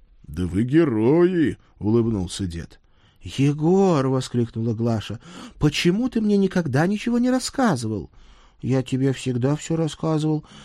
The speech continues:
резонно возразил мальчик, "а ты не верила, смеялась, говорила, что я выдумщик". "Про Кощея не говорил". "А чего тебе про Кощея говорить,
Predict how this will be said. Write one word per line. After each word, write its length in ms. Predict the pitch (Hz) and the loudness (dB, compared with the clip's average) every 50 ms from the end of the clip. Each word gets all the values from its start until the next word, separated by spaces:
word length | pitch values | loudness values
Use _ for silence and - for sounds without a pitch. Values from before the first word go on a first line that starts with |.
| - - - | -20 -6 -2
резонно 500 | 113 120 131 131 123 127 123 123 120 117 | 2 2 4 4 4 2 2 2 2 2
возразил 460 | 117 117 117 113 113 107 113 110 107 | 2 2 2 2 2 2 2 0 0
мальчик, 480 | 110 110 107 101 101 - - - - - - - - - | 0 0 0 -2 -4 -6 -14 -18 -20 -20 -20 -20 -18 -6
"а 120 | - 98 | -4 -4
ты 140 | 95 - - | 0 0 0
не 180 | 120 131 247 165 | 2 2 2 2
верила, 400 | 120 120 123 123 127 127 127 131 | 2 4 4 4 2 2 0 -2
смеялась, 640 | - - 117 107 101 98 117 226 302 285 202 - - - - - - - - | -4 -4 -6 -4 -4 -2 -2 -2 -2 -4 -6 -8 -16 -20 -20 -20 -20 -12 -6
говорила, 480 | - 110 123 117 120 165 226 233 196 | -2 0 2 2 2 2 2 0 0
что 180 | 160 - - 113 | -2 -4 -6 -4
я 200 | 117 151 185 196 | -2 0 0 0
выдумщик". 800 | 190 160 143 139 120 127 120 120 120 - - - 117 120 - - _ _ _ _ _ _ _ _ _ _ | 2 2 2 2 2 0 -2 -4 -6 -8 -8 -10 -10 -10 -10 -20 _ _ _ _ _ _ _ _ _ _
"Про 120 | 120 127 | -2 0
Кощея 420 | 120 139 135 - - - 220 247 | 0 0 -2 0 2 2 4 4
не 120 | 214 170 156 | 4 4 4
говорил". 580 | 156 160 170 170 156 123 101 92 90 87 - - _ _ _ - - - - _ _ _ _ _ - | 4 2 2 2 2 0 0 -2 -4 -4 -6 -10 _ _ _ -20 -20 -20 -20 _ _ _ _ _ -6
"А 140 | - 127 127 | -2 -2 -2
чего 320 | 123 - - 147 143 139 123 | -2 -2 -2 0 0 0 0
тебе 220 | - 110 101 101 | -2 -2 -4 -4
про 160 | 104 104 104 | -4 -4 -4
Кощея 420 | - - 120 113 - - 123 113 101 | -2 -2 -2 -2 -2 -2 -2 0 0
говорить, 460 | 95 104 107 110 123 151 147 - | 0 0 0 0 0 0 -2 -4